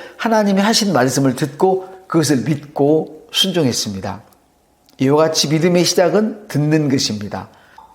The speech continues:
아브라함은 하나님이 하신 말씀을 들었기에 믿음이 시작되었습니다.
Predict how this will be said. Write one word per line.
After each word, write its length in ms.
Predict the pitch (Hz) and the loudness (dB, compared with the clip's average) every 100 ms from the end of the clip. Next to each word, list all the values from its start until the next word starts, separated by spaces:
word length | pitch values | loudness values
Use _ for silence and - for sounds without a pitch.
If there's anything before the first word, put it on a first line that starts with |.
| - | -6
아브라함은 720 | 127 117 117 107 131 131 98 - - | -2 0 0 0 -2 -2 -8 -16 -20
하나님이 420 | - 196 202 185 185 | -4 0 2 2 2
하신 320 | 190 190 180 | 0 0 2
말씀을 420 | 139 139 139 135 | 2 2 0 2
들었기에 840 | 139 147 143 - 110 107 139 - - | 2 0 -2 -4 0 2 0 -2 -4
믿음이 360 | 120 110 101 | -2 -2 -2
시작되었습니다. 960 | 107 151 135 139 120 - 92 95 95 | -2 -2 -2 -4 -4 -6 -10 -10 -12